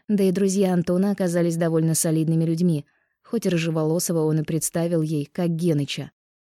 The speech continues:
Но на Геныча этот мужик явно не тянул, а вот на Геннадия Батьковича — запросто. Еще одного друга Антона звали Матвеем. "По-простому Мотя", — сказал Антон. Но у Лизы сроду бы язык не повернулся назвать довольно представительного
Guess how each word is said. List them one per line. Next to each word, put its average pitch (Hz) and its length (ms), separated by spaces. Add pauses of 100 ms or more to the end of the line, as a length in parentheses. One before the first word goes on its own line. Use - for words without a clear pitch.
(180)
Но 233 100
на 208 140
Геныча 220 420
этот 196 200
мужик 185 360
явно 170 300
не 165 160
тянул, 151 380 (400)
а 170 120
вот 165 140
на 170 100
Геннадия 165 480
Батьковича — 165 720 (180)
запросто. 151 680 (520)
Еще 208 320
одного 175 280
друга 160 300
Антона 156 360
звали 170 280
Матвеем. 170 560 (580)
"По-простому 202 600
Мотя", — 208 400 (260)
сказал 156 440
Антон. 151 400 (520)
Но 214 180
у 196 60
Лизы 180 280
сроду 175 360
бы 156 140
язык 165 300
не 160 100
повернулся 170 580
назвать 160 440
довольно 160 380
представительного 160 840